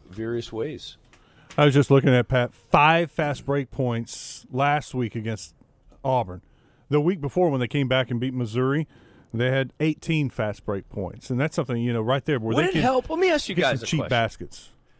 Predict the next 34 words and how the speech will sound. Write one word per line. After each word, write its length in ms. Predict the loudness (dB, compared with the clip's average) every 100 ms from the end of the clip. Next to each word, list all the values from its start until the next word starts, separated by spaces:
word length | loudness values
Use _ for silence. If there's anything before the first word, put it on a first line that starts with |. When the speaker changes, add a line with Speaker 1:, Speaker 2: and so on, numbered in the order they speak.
| _ _ _ _ _ _ _ _ _ _ _ _ -6
Speaker 1:
Would 200 | -2 0
it 100 | -2
help 520 | -4 0 0 0 -8
to 120 | -10 -10 -8
define 500 | -10 -8 -6 -6 -6
fast 460 | -8 -8 -6 -8 -10
break 280 | -10 -10 -10
points 400 | -8 -8 -10 -10
a 40 |
little 180 | -10 -10
bit 180 | -12 -12
better? 300 | -12 -12 -14 _ _ _ _ _ _ _ _ -14
'Cause 100 | -8
I 120 | -6
still 600 | -6 -6 -8 -6 -4 -2
don't 280 | -2 -4 -4
know. 260 | -4 -4 -8
Speaker 2:
<laughs> 40 | -6
Speaker 1:
Who 640 | 0 2 2 -2 -2 -6 -10 _ _
is 280 | -4 -2 -2
the 100 | -4
person 720 | 0 2 2 0 -4 -4 -8 -12 _ _ 0
that 120 | 2
is 200 | 2 2
saying 540 | -2 2 4 4 4
it's 200 | 2 0 -6
fast 480 | -6 -4 -4 -8 -4
break 260 | -2 0
or 80 | -2
it's 180 | -4 -2
not 240 | 0 2
fast 420 | 0 -2 -2 -2 -4
break? 300 | -4 -4 -10
<laughs> 0 | -12